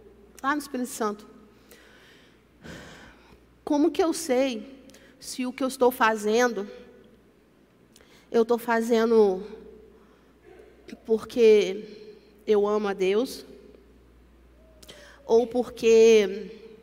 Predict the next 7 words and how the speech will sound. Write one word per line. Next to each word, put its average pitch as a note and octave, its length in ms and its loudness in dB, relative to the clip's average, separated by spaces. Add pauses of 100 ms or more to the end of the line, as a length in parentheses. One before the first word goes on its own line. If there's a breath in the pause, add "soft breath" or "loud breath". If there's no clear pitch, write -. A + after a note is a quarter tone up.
(760 soft breath)
é A#3 80 -2
esperado B3 800 0
isso A3+ 240 -8
de G#3 140 -4
mim G#3+ 240 0
pela G#3 260 0
igreja F3 520 -2